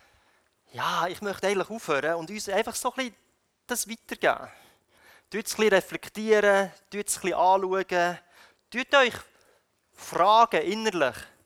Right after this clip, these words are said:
was, was will eigentlich der Heilige Geist in mir innen sagen? Eins ist zu bleiben. Aber wa-, was ist dran? Was sollen wir auflesen? Was sollen wir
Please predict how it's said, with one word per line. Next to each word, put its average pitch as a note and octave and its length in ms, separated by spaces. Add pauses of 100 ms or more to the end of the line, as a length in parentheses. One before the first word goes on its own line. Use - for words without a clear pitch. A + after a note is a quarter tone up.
(420)
was, F#3+ 300
was F#3 260
will A#3+ 120 (840)
eigentlich F#3 300
der C#3+ 160
Heilige D3 320
Geist B2 440
in B2 100
mir B2+ 160
innen A#2+ 260
sagen? - 360 (1300)
Eins A#3+ 240
ist - 260
zu - 80
bleiben. A#2+ 540 (800)
Aber F3 280 (840)
wa-, A#3 220
was B3 180
ist - 200
dran? D3 600 (840)
Was G3 220
sollen G#3 280
wir F3+ 160 (160)
auflesen? D#3+ 720 (1080)
Was D#3 260
sollen C#3+ 260
wir B2 180